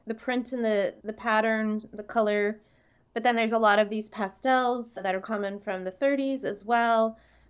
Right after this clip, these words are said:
And it's all just mixed together in a really delightful way. Barbara Brackman, who's one of the great quilt historians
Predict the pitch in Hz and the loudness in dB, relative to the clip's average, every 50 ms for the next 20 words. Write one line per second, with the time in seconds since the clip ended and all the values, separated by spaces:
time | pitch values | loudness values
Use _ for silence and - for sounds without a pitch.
0 | _ _ _ _ _ _ 269 330 330 330 339 370 381 403 403 403 403 359 359 - | _ _ _ _ _ _ 4 4 4 4 4 4 4 4 4 2 0 -2 -2 -4
1 | - - 247 262 277 269 - - - - 240 214 214 190 190 190 180 175 165 170 | -6 0 2 2 2 2 -2 -8 -10 -8 -8 -4 -2 -2 -2 0 0 -2 -2 -2
2 | 185 214 226 233 233 240 277 294 302 285 240 262 254 233 220 214 214 208 208 - | -2 -2 -2 -2 -2 0 0 0 0 0 0 -2 0 2 2 2 2 0 -4 -6
3 | 240 214 196 185 196 180 160 147 131 - - - - _ _ _ - 220 294 302 | -6 -4 -2 0 0 0 2 0 0 -2 -6 -12 -18 _ _ _ 0 6 8 8
4 | 320 359 349 254 240 202 196 - - 233 220 220 226 226 226 214 220 - 226 214 | 8 6 6 6 6 6 6 4 0 -2 -2 -2 -2 -2 -4 -6 -4 -4 -2 -2
5 | 208 202 208 190 202 202 208 202 - - - _ _ _ - - 226 208 - 214 | -2 -2 -4 -2 0 0 0 0 -2 -4 -12 _ _ _ -8 -2 -2 -2 -2 -2
6 | 220 208 - - - 202 190 185 185 180 180 180 190 190 - - - | -4 -6 -6 -4 -4 -2 -2 -2 0 -2 -2 -4 -4 -8 -8 -12 -4